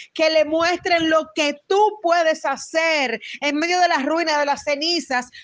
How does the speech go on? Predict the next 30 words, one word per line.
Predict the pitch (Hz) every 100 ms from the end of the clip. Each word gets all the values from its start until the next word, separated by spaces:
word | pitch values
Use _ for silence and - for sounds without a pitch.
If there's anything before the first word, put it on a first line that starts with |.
| -
cómo | 320 349 349
tú | 349
puedes | 302 330 320
glorificarte | 311 320 339 370 381 381 - 277 247 240 240 247 _ -
y | 277 247
llevar | 269 285 302
gozo, | 254 277 262 - 233 - _
felicidad, | 277 277 320 269 320 277 254 240 - _ _
paz | 330 330 - -
y | 294
vida | 294 302
nueva | 277 277 262 254 247
a | 254 269
esta | - 311
casa, | 294 269 226 - 240 - -
a | 254 277
este | 277 339
matrimonio, | 294 302 311 277 262 254 277
a | 247
esta | 254 - 262 -
pareja. | 254 233 202 240 233 _ _ _ _ _ -
En | 262 247
el | 262 262 254
nombre | 302 330 339 339 339 330 - -
precioso | 311 330 - 285 240 - 247 - _ -
y | 311 349
poderoso | 359 320 320 285 240 - 240 226 _
de | 202 269
Cristo | 262 269 269 277
Jesús. | 254 254 - 202 -